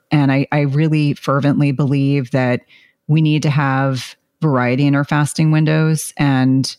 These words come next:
this may be a departure from other messages that have been, you know, shared on the podcast. And I respect people's opinions, but our bodies like variety. You know, that's why we don't eat the same food every day. We don't do the same type of exercise every day.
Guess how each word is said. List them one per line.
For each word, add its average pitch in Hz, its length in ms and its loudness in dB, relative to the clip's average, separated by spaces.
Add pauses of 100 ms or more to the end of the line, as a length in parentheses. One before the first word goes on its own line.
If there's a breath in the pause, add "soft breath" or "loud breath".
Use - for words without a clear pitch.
(460)
this 151 140 0
may 151 140 2
be 143 160 0
a 120 60 -2
departure 135 580 -2
from 131 560 2
other 139 220 0
messages 139 640 0
that 135 120 0
have 127 140 -2
been, 127 320 2
you 123 100 0
know, 131 80 0
shared 143 300 -2
on 147 60 2
the 147 60 2
podcast. 151 600 -2
And 139 80 2
I 131 40 2
respect 131 440 -4
people's 147 320 -2
opinions, 143 600 0
but 127 280 -2 (460 loud breath)
our 151 160 0
bodies 143 460 0
like 127 320 -2
variety. 156 800 0
You 160 80 0
know, 131 140 2
that's 139 200 -2
why 139 120 0
we 135 240 2
don't 127 240 0
eat 131 100 0
the - 80 -8
same 143 240 -2
food 214 200 0
every 151 260 0
day. 127 280 -2
We 127 140 -2
don't 123 180 -2
do 127 60 -8
the 120 80 -6
same 123 180 0
type 123 220 -4
of 127 60 -6
exercise 139 580 -2
every 127 220 -2
day. 123 420 -2